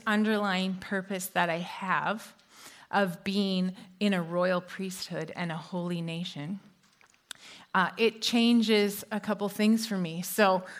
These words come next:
I realize that I can be a mediator of God's mercy to my husband by living in forgiveness.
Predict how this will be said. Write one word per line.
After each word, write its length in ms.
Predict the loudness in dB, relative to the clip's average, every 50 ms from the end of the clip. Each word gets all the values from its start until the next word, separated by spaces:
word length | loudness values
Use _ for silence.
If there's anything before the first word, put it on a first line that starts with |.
| -2 4
I 80 | 6
realize 540 | 6 8 8 8 10 10 12 12 10 10 6 4
that 160 | 4 6 8
I 140 | 8 6 6
can 220 | 6 4 4 4
be 140 | 6 6 6
a 60 | 8
mediator 840 | 8 8 8 8 8 6 6 4 4 4 4 2 0 0 -2 -2 -4 -6 -10 -18 -8 -2
of 160 | 0 0 2 6
God's 300 | 8 8 8 8 6 4
mercy 340 | 4 4 2 2 0 -2 -2
to 120 | 0 -2
my 120 | -2 -2 -2
husband 500 | -4 -2 -2 -2 -2 -4 -6 -6 -4 -4
by 100 | -4 -2
living 380 | -2 -2 -2 -2 -2 -2 -2
in 100 | -4 -4
forgiveness. 800 | -6 -8 -12 -12 -10 -10 -8 -8 -10 -10 -10 -12 -14 -16 -20 -20